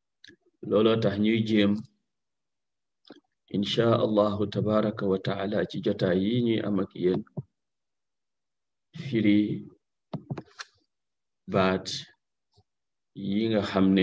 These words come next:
ñooy baat yi wàcc, jéema wax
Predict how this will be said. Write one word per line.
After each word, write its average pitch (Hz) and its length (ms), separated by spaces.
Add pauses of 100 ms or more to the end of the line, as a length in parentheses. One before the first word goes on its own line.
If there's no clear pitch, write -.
ñooy 95 300 (800)
baat 90 380
yi 101 120
wàcc, 101 320 (1600)
jéema 107 680 (1900)
wax 98 240